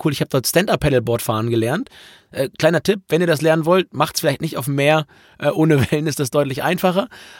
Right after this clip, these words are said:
Aber, ähm, hab ich da gemacht und man kann einfach wahnsinnig viel tolle Sachen machen. Und Christoph, the stage is yours, natürlich auch Volleyball. Es sind überall Volleyballnetze in Barceloneta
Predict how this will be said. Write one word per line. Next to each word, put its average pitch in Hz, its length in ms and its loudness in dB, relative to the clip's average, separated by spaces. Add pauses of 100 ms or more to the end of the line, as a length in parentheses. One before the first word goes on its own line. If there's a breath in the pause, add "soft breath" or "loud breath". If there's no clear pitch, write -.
Aber, 139 560 2
ähm, 131 220 -2 (100)
hab 131 80 -6
ich 143 80 -4
da 143 160 0
gemacht 147 340 -4
und - 280 -4
man - 240 -12
kann - 160 -10
einfach 85 260 -10
wahnsinnig 78 440 -12
viel 107 180 -6
tolle 113 260 -2
Sachen 117 300 -2
machen. 117 320 -4 (340 loud breath)
Und 190 340 2
Christoph, 143 560 -2
the - 80 -10
stage 127 320 -2
is - 140 -4
yours, 123 280 -2
natürlich 131 280 -6
auch 110 160 -6
Volleyball. 127 380 2
Es - 80 -6
sind 135 160 -4
überall 151 560 0
Volleyballnetze 123 640 -2
in 107 80 -4
Barceloneta 113 800 -4